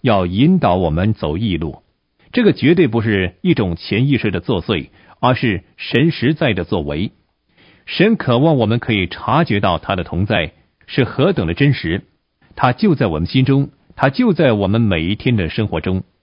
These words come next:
有时候呢，神会直接对我们的心说话，我们很清楚地知道，这个声音是来自于神，是神对我们说的。不少传道人都经历过神直接赐给他们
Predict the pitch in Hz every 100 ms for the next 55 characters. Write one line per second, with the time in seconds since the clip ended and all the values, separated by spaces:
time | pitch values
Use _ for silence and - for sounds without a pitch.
0 | _ _ _ _ _ _ _ _ _ _
1 | - - - 165 160 151 202 160 127 -
2 | - 170 185 131 127 180 196 190 180 -
3 | 208 156 98 90 - 139 135 113 - 85
4 | - _ _ _ 143 156 101 82 - 175
5 | 185 95 80 101 95 78 - _ _ _
6 | _ - 185 120 - 151 107 82 - -
7 | - 110 98 110 117 85 - 80 82 117
8 | - - - 151 - 113 147 165 87 78
9 | - 117 107 - _ _ _ _ _ _
10 | _ _ 254 214 131 - 123 170 135 98
11 | 113 135 131 170 160 135 110 95 107 117
12 | - 135 165 185 175 - 202 117 82 101
13 | 95 92